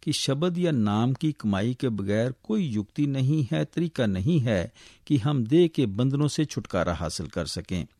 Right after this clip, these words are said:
वही चीज हमें मन और माया के दायरे से पार ले जा सकती है,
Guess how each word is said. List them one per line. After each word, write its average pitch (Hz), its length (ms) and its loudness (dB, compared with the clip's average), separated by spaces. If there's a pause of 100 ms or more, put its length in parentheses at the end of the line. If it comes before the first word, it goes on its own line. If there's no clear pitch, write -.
(300)
वही 147 280 6
चीज 98 560 0 (140)
हमें 139 200 4
मन 120 320 4 (120)
और 123 160 2
माया 101 320 4
के 135 200 0
दायरे 101 400 2
से 147 200 0
पार 107 340 2
ले 104 120 2
जा 92 160 2
सकती 156 460 -2
है, 101 260 0